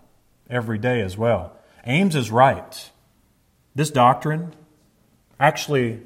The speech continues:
produces a life toward God, as all true doctrine should. A desire to live for God every moment of every day, in conversation, in decisions, in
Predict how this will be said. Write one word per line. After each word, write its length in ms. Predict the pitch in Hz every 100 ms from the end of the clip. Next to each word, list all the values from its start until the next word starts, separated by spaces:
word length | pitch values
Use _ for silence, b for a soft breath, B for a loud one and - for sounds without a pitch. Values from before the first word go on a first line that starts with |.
| - -
produces 680 | 135 101 185 180 156 135
a 80 | 123
life 440 | 113 131 131 -
toward 340 | - 123 117 98
God, 440 | 113 107 87 90 - _ _ _ _ _ _ _ _ _ _ _ _ -
as 120 | 117
all 280 | 117 113 110
true 260 | - 120
doctrine 420 | 107 107 110 107 92
should. 380 | - 120 85 - _ _ _ _ _ _ _ _ _ _ _ _ _ _ _
A 80 | -
desire 360 | 127 120 135 143
to 80 | 123
live 260 | 135 151
for 120 | -
God 220 | 147 135 120
every 240 | 135 156
moment 360 | 147 147 135 120
of 100 | 123
every 260 | 127 127
day, 240 | 123 117 95
in 100 | 101
conversation, 840 | 131 135 120 107 143 120 - 104
in 100 | 101
decisions, 720 | 101 - 139 117 92 85 - b b -
in 320 | 139 139